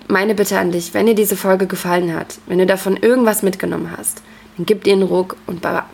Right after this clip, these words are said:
bewerte diese Podcast-Folge. Ich freue mich darüber so unglaublich. Und es dauert gar nicht lange. So,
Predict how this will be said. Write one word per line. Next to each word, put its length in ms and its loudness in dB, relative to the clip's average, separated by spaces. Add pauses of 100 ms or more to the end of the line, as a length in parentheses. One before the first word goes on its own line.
(100)
bewerte 400 0
diese 200 -4
Podcast-Folge. 720 -12 (760)
Ich 120 -8
freue 180 2
mich 140 -2
darüber 360 0
so 160 2
unglaublich. 760 -2 (920)
Und 60 -2
es 120 0
dauert 240 2
gar 120 0
nicht 200 -6
lange. 240 -10 (1300)
So, 280 2